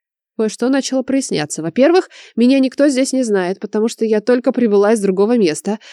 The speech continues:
так что притворяться другим человеком будет не так уж и сложно. А во-вторых, кажется, я золотая девочка, которой не слишком рады в армии. Ладно,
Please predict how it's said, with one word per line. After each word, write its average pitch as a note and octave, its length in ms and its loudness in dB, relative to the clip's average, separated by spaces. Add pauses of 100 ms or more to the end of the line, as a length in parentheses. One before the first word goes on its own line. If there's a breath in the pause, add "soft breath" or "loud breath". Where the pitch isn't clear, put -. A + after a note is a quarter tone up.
(100)
так A#3 160 -2
что - 180 0
притворяться B3+ 600 0
другим A3 320 0
человеком A3 560 0 (260 loud breath)
будет D#4 380 2
не A#3 120 0
так C#4+ 220 -2
уж C4+ 140 -2
и C4+ 60 -6
сложно. D#3 480 -6 (240 soft breath)
А G3+ 100 -2
во-вторых, A#3+ 480 2 (260 soft breath)
кажется, D#4+ 440 2
я D4+ 320 4
золотая D4+ 440 2
девочка, B3 560 0
которой B3 380 2
не D4 100 4
слишком C#4+ 460 2
рады B3+ 300 2
в A3+ 80 0
армии. A#3+ 400 2 (280)
Ладно, A3 480 4